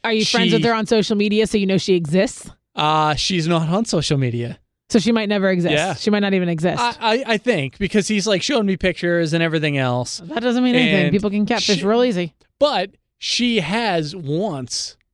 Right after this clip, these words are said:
Speaker 2: she hung out with my ex-wife.
Speaker 1: Okay, so people
Speaker 2: So
Speaker 1: have
Speaker 2: early
Speaker 1: met
Speaker 2: on.
Speaker 1: her.
Speaker 2: Yes, but
Speaker 1: Okay.
Speaker 2: I haven't actually.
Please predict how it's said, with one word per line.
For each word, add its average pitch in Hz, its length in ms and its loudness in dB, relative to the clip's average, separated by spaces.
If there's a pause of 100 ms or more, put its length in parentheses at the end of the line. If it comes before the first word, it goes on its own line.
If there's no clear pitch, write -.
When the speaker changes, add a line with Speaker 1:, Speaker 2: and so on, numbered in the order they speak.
(200)
Speaker 2:
she 185 180 -2
hung 170 200 0
out 156 180 0
with 139 200 -4
my 139 220 0
ex-wife. 131 520 -6
Speaker 1:
Okay, 196 240 0
so 180 420 0 (120)
people 254 180 6
Speaker 2:
So 254 60 4
Speaker 1:
have 185 160 6
Speaker 2:
early 165 100 2
Speaker 1:
met 151 160 2
Speaker 2:
on. - 60 -4
Speaker 1:
her. 160 260 -6 (160)
Speaker 2:
Yes, 160 360 -4
but 175 260 4
Speaker 1:
Okay. 160 80 -4
Speaker 2:
I 190 400 0
haven't 160 420 0
actually. 135 600 -2